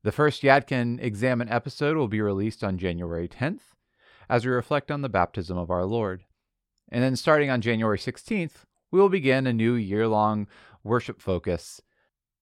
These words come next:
In twenty twenty-two, we're going to be joining the Apostle Paul on his theological and geographic journey throughout the Mediterranean, exploring a practical faith and a radical salvation. And we'll meet Paul on the road to Damascus, we'll read his letters,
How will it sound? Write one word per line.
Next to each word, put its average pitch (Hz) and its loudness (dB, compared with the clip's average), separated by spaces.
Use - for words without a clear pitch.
In 110 -4
twenty 131 0
twenty-two, 135 0
we're 110 -2
going 127 2
to 123 2
be 104 -6
joining 113 -2
the 117 0
Apostle 98 0
Paul 123 0
on 92 -2
his 95 -6
theological 113 0
and 90 -2
geographic 95 -2
journey 156 -2
throughout 120 4
the 127 -6
Mediterranean, 101 0
exploring 131 -2
a 98 -2
practical 139 -4
faith 117 0
and 95 -4
a 87 -4
radical 113 2
salvation. 101 -6
And 151 -6
we'll 160 0
meet 175 -4
Paul 143 4
on 135 -2
the 120 -2
road 120 2
to - -16
Damascus, 123 -4
we'll 101 -4
read 101 -2
his 90 -6
letters, 117 0